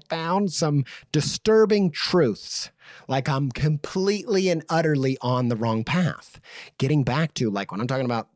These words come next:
the performance thing, when I discovered some of these things as an adult, I was already a full-time illustrator. And what I didn't do was just pack it up and give in and, and start a totally new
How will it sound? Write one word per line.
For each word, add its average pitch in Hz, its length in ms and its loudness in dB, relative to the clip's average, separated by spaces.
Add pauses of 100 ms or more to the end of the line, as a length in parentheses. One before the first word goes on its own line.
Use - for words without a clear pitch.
(120)
the 117 160 -2
performance 127 680 -2
thing, 69 340 -8 (580)
when 151 260 0
I 156 220 0
discovered 165 560 0
some 107 160 -2
of 98 80 -4
these 85 220 -6
things 73 400 -8
as - 180 -10
an 90 100 -2
adult, 120 680 -4 (680)
I 131 100 -2
was 120 320 -4
already 127 580 2
a 98 60 -2
full-time 92 640 -4
illustrator. 90 580 -6
And 104 200 -6
what 110 100 0
I 107 120 0
didn't 165 380 0
do 92 220 -4
was 92 180 -6
just - 260 -6 (260)
pack 143 300 -2
it 127 80 0
up 117 280 -2
and 98 260 -6
give 127 260 0
in 104 320 -2
and, 92 340 -6
and 95 180 -6
start 123 380 0
a 113 40 -4
totally 131 580 0
new 110 300 0